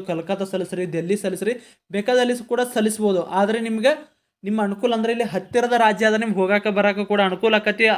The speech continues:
ಅದೇ ರೀತಿ ಕ್ಲೈಮೇಟ್ ಕೂಡ ಒಂದೇ ಇರ್ತದೆ, ಅಲ್ಲಿ ಕೂಡ ನೀವು ಯಾವುದೇ ರೀತಿಯ ತೊಂದರೆಗೆ ಈಡಾಗಂಗಿಲ್ಲ. ಅದಕ್ಕಾಗಿ ಆದಷ್ಟು ನಿಮ್ಮ ಹತ್ತಿರದ ರಾಜ್ಯಗಳಿಗೆ ಅರ್ಜಿನ ಸಲ್ಲಿಸೋದು ಕೂಡ ಉತ್ತಮ. ಅದೇ ರೀತಿ ಎಕ್ಸಾಮ್ ಕೂಡ ನಿಮ್ಗೆ ಹತ್ತಿರ ಸಮೀಪ ಬರ್ತಾವು.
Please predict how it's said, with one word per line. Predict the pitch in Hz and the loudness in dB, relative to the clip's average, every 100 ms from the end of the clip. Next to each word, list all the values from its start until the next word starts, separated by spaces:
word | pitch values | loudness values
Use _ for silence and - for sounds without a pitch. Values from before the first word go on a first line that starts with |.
| 175 | 2
ಅದೇ | 180 202 | 2 0
ರೀತಿ | 214 214 | 0 0
ಕ್ಲೈಮೇಟ್ | 180 175 196 202 | 0 2 0 2
ಕೂಡ | 202 190 | 2 2
ಒಂದೇ | 196 208 | 4 2
ಇರ್ತದೆ, | 202 208 294 320 - - - 185 | 2 0 0 -2 -16 -20 -10 -4
ಅಲ್ಲಿ | 214 214 | -2 2
ಕೂಡ | 214 208 | 2 4
ನೀವು | 214 202 | 6 6
ಯಾವುದೇ | 175 202 208 | 6 2 2
ರೀತಿಯ | 220 247 - - - | 4 2 2 -20 -6
ತೊಂದರೆಗೆ | 202 214 247 226 | -2 4 4 4
ಈಡಾಗಂಗಿಲ್ಲ. | 208 196 180 170 - 170 | 2 2 0 -6 -6 -2
ಅದಕ್ಕಾಗಿ | 214 240 233 208 | 0 4 8 6
ಆದಷ್ಟು | 196 214 247 226 | 6 -2 -4 -2
ನಿಮ್ಮ | 233 302 - _ _ _ - | 0 0 -4 _ _ _ -6
ಹತ್ತಿರದ | 208 - 247 240 240 220 190 | -4 2 4 6 4 4 4
ರಾಜ್ಯಗಳಿಗೆ | 196 208 190 202 202 196 247 - - 175 | 4 2 4 4 6 6 4 2 -8 -6
ಅರ್ಜಿನ | 165 208 214 214 | 0 0 2 2
ಸಲ್ಲಿಸೋದು | 208 202 208 220 | 0 0 -4 0
ಕೂಡ | 233 208 | 2 0
ಉತ್ತಮ. | 196 190 185 | 0 0 2
ಅದೇ | 202 | 2
ರೀತಿ | 208 226 180 | 2 2 2
ಎಕ್ಸಾಮ್ | 165 208 208 | 2 2 2
ಕೂಡ | 208 202 | 0 2
ನಿಮ್ಗೆ | 202 240 302 - _ _ 202 | 2 2 0 -4 _ _ -8
ಹತ್ತಿರ | 190 226 226 226 | 2 4 4 2
ಸಮೀಪ | 196 214 240 214 | 2 4 2 2
ಬರ್ತಾವು. | 196 175 160 | 0 -2 -4